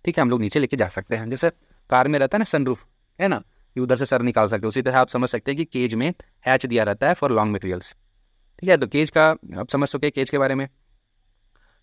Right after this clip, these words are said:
केज के टाइप्स के बारे में भी थोड़ा सा डिस्कस कर लेते हैं। केज के दो टाइप्स होते हैं, एक को बोलते हैं सिंगल केज और एक को बोलते हैं टैंडम केज। सिंगल केज का मतलब क्या होता है? ऐसा केज जिसमें एक ही टब जा सकता है उसको बोलते हैं सिंगल केज। वैसा केज जिसमें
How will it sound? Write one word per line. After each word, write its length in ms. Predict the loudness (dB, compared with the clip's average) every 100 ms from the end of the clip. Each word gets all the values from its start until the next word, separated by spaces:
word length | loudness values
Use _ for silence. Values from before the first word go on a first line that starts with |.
| 0
केज 220 | 2 2
के 200 | 2 2
टाइप्स 300 | 2 2 2
के 100 | 2
बारे 180 | 2 2
में 80 | 0
भी 80 |
थोड़ा 160 | -2 0
सा 120 | 0
डिस्कस 300 | -2 -4 -4
कर 100 | -4
लेते 200 | -4 -2
हैं। 40 | -4
केज 200 | -2 -4
के 140 | -2 -2
दो 120 | 0
टाइप्स 260 | 2 0 -2
होते 180 | -6
हैं, 160 | -6 -6 -12 _ _ _ _ _ _ _ _ _ _ -4
एक 140 | -2
को 80 | 0
बोलते 220 | 0 0
हैं 80 | -2
सिंगल 400 | 0 0 2 0 -4 -2
केज 260 | 0 2
और 160 | 2 0
एक 80 | -2
को 80 |
बोलते 220 | -4 -2 -4
हैं 60 | -2
टैंडम 300 | -2 0 -4
केज। 180 | -6 -6
सिंगल 280 | -2 0 0
केज 220 | -4 -4
का 100 | -2
मतलब 280 | -2 -2 -2
क्या 100 | 0
होता 200 | 0 -2
है? 140 | -4 -6 _ _
ऐसा 220 | -4 -2
केज 320 | 0 0 -2 -6 -14
जिसमें 260 | -6 -2
एक 120 | -2 -2
ही 60 | 0
टब 160 | 0
जा 120 | 2
सकता 240 | 0 0 -2
है 20 |
उसको 160 | -2 -4
बोलते 180 | -4
हैं 20 | -4
सिंगल 280 | -2 -2 -2
केज। 260 | -2 -4 -4 _ _ _
वैसा 220 | -4 -2 0
केज 160 | 0
जिसमें 380 | -2 -2 -4 -4